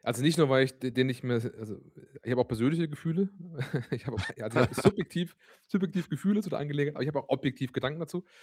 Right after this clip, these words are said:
Speaker 1: Ähm, F-, Fizz ist meiner Meinung nach 'nen ähnliches Designproblem wie Aurora. Dergestalt, als dass, ähm, es den, den möglichen Design-Space von,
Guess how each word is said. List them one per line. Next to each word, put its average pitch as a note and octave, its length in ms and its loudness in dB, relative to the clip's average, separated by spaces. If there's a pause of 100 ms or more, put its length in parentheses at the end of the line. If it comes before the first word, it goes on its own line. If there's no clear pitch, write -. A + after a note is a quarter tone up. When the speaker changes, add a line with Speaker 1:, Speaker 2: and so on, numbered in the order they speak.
(280)
Speaker 1:
Ähm, B2 520 -6
F-, - 260 -14
Fizz D#3 520 0
ist - 400 -4
meiner B2 220 2
Meinung C3+ 80 -4
nach B2+ 300 -2 (320)
'nen B2+ 200 -2
ähnliches D#3+ 480 8
Designproblem C3 800 2
wie B2+ 80 4
Aurora. A2 560 2 (600)
Dergestalt, B2+ 880 4
als A2+ 240 -2
dass, - 480 -2 (500)
ähm, B2+ 400 2
es C3+ 240 -4
den, B2 480 0 (180)
den B2 140 0
möglichen D#3 420 6
Design-Space B2 880 0
von, B2 540 -4